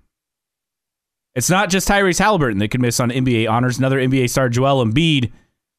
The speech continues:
uh, also at risk. What Halliburton had to say,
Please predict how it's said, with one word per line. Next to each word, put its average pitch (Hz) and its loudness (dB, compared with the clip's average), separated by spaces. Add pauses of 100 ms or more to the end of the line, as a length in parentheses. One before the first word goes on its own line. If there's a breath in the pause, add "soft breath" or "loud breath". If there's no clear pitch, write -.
(120)
uh, 117 0
also 151 0 (300)
at 113 -2
risk. 160 -2 (160)
What 113 -4
Halliburton 127 0
had 127 -2
to 101 -4
say, 170 0